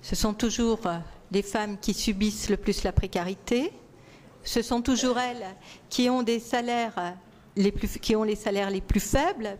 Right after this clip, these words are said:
pour ne pas parler des pensions qui sont avec un écart de plus de quarante pour cent. Ce sont elles encore qui se voient obligées d'accepter des emplois à temps partiel.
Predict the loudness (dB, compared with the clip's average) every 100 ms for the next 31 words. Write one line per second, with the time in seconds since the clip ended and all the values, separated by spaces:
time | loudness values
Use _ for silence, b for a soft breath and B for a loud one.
0 | 0 4 6 4 0 0 0 -2 -4 0
1 | 0 0 -2 0 0 -2 -4 -2 0 0
2 | 0 B B B B -2 0 0 0 0
3 | 0 0 -4 -2 -2 0 0 2 0 0
4 | -2 0 2 2 0 B B B B B
5 | B B -20 -12 -2 0 2 0 -2 -2
6 | 0 0 -4 -2 -2 -2 -2 -2 0 0
7 | 2 2 0 -4 -6 -6 -4 -6 -2 -2
8 | 4 2 4 2 2 -2 -2 0 0 0
9 | 0 0 0 -2 -6 -4 -4 -6 -2 0
10 | 0